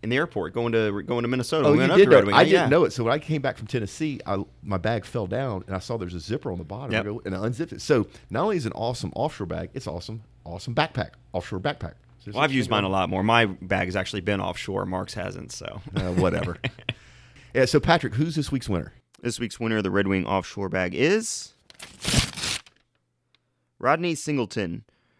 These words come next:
Speaker 1: Rodney's an account manager at Industrial Info Resources.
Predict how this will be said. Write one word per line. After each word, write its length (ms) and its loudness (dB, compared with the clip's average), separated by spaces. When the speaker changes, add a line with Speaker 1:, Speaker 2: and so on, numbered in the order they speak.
Speaker 1:
Rodney's 320 0
an 60 -2
account 300 -4
manager 500 -4
at 220 -4
Industrial 560 -4
Info 280 -2
Resources. 760 -8